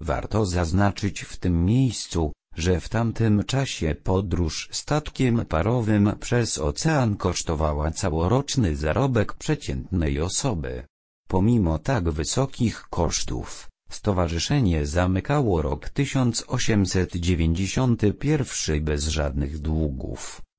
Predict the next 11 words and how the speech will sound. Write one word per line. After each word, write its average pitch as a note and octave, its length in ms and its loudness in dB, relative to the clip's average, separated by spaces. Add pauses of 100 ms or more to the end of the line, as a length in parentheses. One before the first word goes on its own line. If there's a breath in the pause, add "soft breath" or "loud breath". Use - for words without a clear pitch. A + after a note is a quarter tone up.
co D#3+ 280 0
było A2+ 360 2
zasługą A#2 800 0
kilku C3 560 2
ofiarodawców. F#2 1300 0 (680)
W D#2 120 -4
rocznym F#2 560 2
sprawozdaniu E2+ 1000 0
Charles C3 440 -2
poinformował B2 1040 2
czytelników, E2+ 1080 -4